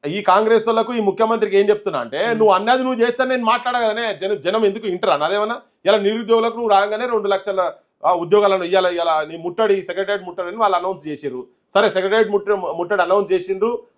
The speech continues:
Speaker 1: అది మాకు ఇష్టమో లేదో పక్కకు పెడితే, అందరినీ మొత్తం నిరుద్యోగులు ఎవరు ఉన్నారో మొత్తం తీసుకుపోయి లోపటేసారు. ఇలా పొద్దున నీ దగ్గరకు వచ్చే ముందు నాకు ఒక టెలిఫోన్ కాల్ వచ్చింది.
Speaker 2: మ్మ్.
Speaker 1: ఉస్మానియా సిటీ పోలీస్ స్టేషన్‌లో ఆస్మా అని ఒక అమ్మాయి అరెస్ట్ చేసి తీసుకొని పోయినరు.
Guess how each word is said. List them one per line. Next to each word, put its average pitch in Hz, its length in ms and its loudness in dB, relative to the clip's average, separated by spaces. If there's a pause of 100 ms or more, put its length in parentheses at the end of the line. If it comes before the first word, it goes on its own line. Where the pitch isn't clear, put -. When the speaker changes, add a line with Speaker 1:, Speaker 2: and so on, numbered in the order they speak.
Speaker 1:
అది 185 120 4
మాకు 175 220 2
ఇష్టమో 220 300 0
లేదో 202 180 2
పక్కకు 208 320 -2
పెడితే, 196 260 -2
అందరినీ 262 920 0
మొత్తం 202 520 -2
నిరుద్యోగులు 208 420 2
ఎవరు 214 180 2
ఉన్నారో 226 220 -2
మొత్తం 247 380 0
తీసుకుపోయి 226 460 -4
లోపటేసారు. 160 500 -6 (220)
ఇలా 147 100 2
పొద్దున 175 300 2
నీ 175 120 0
దగ్గరకు 190 300 0
వచ్చే 180 180 -2
ముందు 202 120 2
నాకు 190 180 0
ఒక 175 80 -6
టెలిఫోన్ 185 400 -6
కాల్ 170 160 0
వచ్చింది. 113 260 -12
Speaker 2:
మ్మ్. - 260 -16
Speaker 1:
ఉస్మానియా 208 340 2
సిటీ 208 140 -6
పోలీస్ 196 280 -4
స్టేషన్‌లో 190 340 -2
ఆస్మా 190 360 2
అని 185 100 0
ఒక 190 120 -4
అమ్మాయి 170 480 -4 (220)
అరెస్ట్ 175 240 2
చేసి 190 120 2
తీసుకొని 180 320 -10
పోయినరు. 160 420 -2